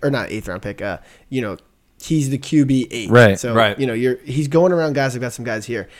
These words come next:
Speaker 1: He's going around, uh, Sanders, Trey Burton, Cobb, Nick Chubb, like, guys that have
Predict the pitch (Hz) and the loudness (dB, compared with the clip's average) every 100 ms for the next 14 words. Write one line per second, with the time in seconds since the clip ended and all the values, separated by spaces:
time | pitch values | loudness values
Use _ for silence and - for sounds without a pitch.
0 | - - 127 131 151 160 151 135 117 110 | -20 -8 -4 2 4 6 4 2 0 -4
1 | 110 - - _ _ - 110 104 - - | -6 -12 -20 _ _ -10 -6 -6 -6 -4
2 | 156 151 151 156 151 147 - - _ - | 0 2 2 4 2 2 -4 -14 _ -6
3 | 139 120 135 143 - 143 143 135 135 _ | -4 0 0 0 0 -2 -2 -4 -8 _
4 | - 139 139 139 139 139 - _ 127 139 | -4 0 2 2 0 -6 -16 _ -2 -2
5 | 139 - - 135 139 139 139 135 _ - | -4 -8 -4 0 2 2 0 -6 _ -4
6 | 139 160 170 185 185 - 151 151 135 | -2 4 4 4 0 0 0 0 0